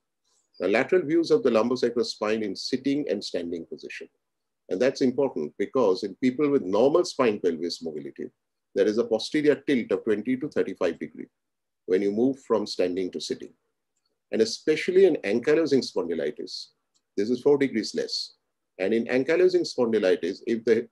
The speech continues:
lumbar spine is flexed, there is more anteversion of the hip, and the acetabular reaming should do that. So that's another area which you have to look at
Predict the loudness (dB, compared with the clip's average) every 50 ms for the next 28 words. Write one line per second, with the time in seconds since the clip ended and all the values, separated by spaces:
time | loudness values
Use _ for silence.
0 | _ _ _ _ _ _ 0 0 0 2 2 -2 -2 0 0 0 0 0 0 -4
1 | -4 -2 -2 -2 -2 -4 -10 -16 -16 _ _ _ _ _ _ _ _ _ 0 0
2 | 0 2 2 2 4 4 4 4 4 2 2 2 2 2 2 0 0 -2 0 0
3 | 0 -2 -2 -4 -6 -6 _ _ _ _ _ _ _ _ _ -4 -2 -2 -2 -2
4 | -4 -6 -6 -4 0 0 0 0 0 -2 -2 -2 -4 -4 -6 -8 -10 -8 -6 -6
5 | -6 -4 -6 -8 -10 -12 _ _ _ _ _ _ _ _ _ _ _ _ _ _
6 | _ _ _ _ _ _ _ -18 -6 0 2 2 2 4 2 2 0 2 0 0
7 | 0 2 2 4 4 4 4 4 2 2 2 2 0 0 -2 -4 -8 -8 -4 -2
8 | -2 -2 -2 -2 -4 -6 -6 -4 -4 -2 0 0 0 0 -2